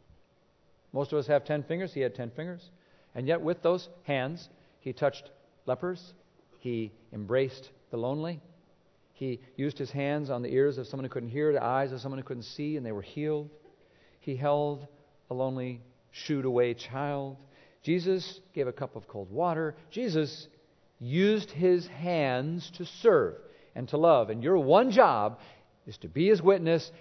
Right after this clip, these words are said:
and to do that, you gotta improve your serve. And if you're gonna do that, let's make the action step this week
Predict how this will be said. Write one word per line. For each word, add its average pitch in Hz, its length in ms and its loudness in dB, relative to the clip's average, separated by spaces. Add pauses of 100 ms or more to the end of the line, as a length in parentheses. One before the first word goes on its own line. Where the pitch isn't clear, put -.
(120)
and 110 120 -10
to 117 60 -6
do 165 200 2
that, 202 220 10
you 196 60 4
gotta 202 180 8
improve 190 280 8
your 208 140 6
serve. 165 480 6 (160)
And 123 80 -6
if 123 100 -6
you're 120 80 0
gonna 151 220 2
do 190 160 6
that, 147 340 6 (760)
let's 185 280 4
make 165 200 2
the 135 100 0
action 143 340 0
step - 300 -2
this 123 200 -6
week 113 300 -4